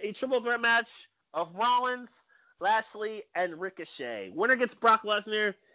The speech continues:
at a Blood Money four, A K A Super Showdown. Uh,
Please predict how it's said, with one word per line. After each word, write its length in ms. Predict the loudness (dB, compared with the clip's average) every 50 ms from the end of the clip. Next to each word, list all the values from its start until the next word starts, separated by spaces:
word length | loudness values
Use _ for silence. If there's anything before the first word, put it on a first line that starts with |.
| _ _ _
at 140 | 0 0 0
a 60 | 0
Blood 240 | 0 0 0 0 0
Money 180 | -2 -4 -4 -4
four, 340 | -4 -2 0 2 2 2 2
A 140 | 0 -2
K 120 | -2 -2 -4
A 400 | -4 -2 -2 -2 0 0 -2 -4
Super 260 | -6 -10 -12 -10 -10
Showdown. 320 | -8 -6 -8 -8 -8 -12 -18 _ _ _ _ _ _ _ -2
Uh, 420 | 2 2 4 4 4 4 2 2